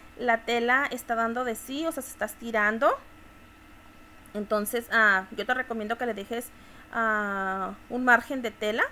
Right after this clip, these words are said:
Y ya una vez que está todo esto hecho, miren, este, ah, tienes que,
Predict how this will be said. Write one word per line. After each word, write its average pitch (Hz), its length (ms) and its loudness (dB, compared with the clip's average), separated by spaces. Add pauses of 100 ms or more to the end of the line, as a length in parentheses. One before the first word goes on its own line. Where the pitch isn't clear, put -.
(460)
Y 220 100 -10
ya 285 140 4
una 392 220 6
vez 370 200 0
que 415 60 -8
está - 240 -2
todo 330 240 6
esto 330 340 4
hecho, 302 300 0 (340)
miren, 214 320 -4 (1000)
este, 214 840 -2 (800)
ah, 220 260 2
tienes 254 380 -4
que, 247 920 -2